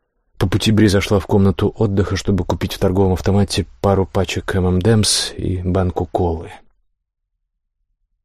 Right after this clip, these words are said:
Бри открыла дверь в комнату для допросов.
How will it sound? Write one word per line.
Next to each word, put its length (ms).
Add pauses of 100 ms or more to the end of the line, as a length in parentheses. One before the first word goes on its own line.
(160)
Бри 300
открыла 520
дверь 300
в 80
комнату 400
для 160
допросов. 600